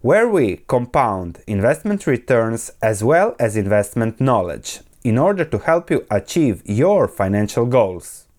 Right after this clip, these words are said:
Good day, fellow investors. Today we're going to talk about ten beggars, how to find them, and how to invest into them. If we look at YouTube, it's full of ten X videos, ten X this, ten X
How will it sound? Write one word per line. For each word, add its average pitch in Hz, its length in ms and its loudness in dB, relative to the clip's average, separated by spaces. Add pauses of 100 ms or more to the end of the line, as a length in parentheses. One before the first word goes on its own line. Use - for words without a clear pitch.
(500)
Good 294 160 -4
day, 202 100 0
fellow 143 280 -4
investors. 113 680 -6
Today 175 300 -2
we're 208 160 -2
going 180 320 -6
to 143 80 -6
talk 147 380 -4 (100)
about 113 560 -4 (100)
ten 233 240 -2
beggars, 170 580 -2 (120)
how 190 180 -2
to 127 100 -6
find 139 400 -4
them, 110 360 -4 (120)
and 135 380 -2 (240)
how 156 180 -4
to 151 140 -8
invest 120 440 -2
into 107 240 -4
them. 95 300 -8
If 220 140 -4
we 311 80 0
look 311 160 -2
at - 100 -8
YouTube, 262 640 -2
it's - 340 -4
full 277 380 0
of 165 200 -2 (200)
ten 247 320 -6
X - 560 -4
videos, 175 800 -2
ten 214 180 -2
X 175 240 -4
this, 175 340 -2
ten 196 220 -4
X 185 240 -4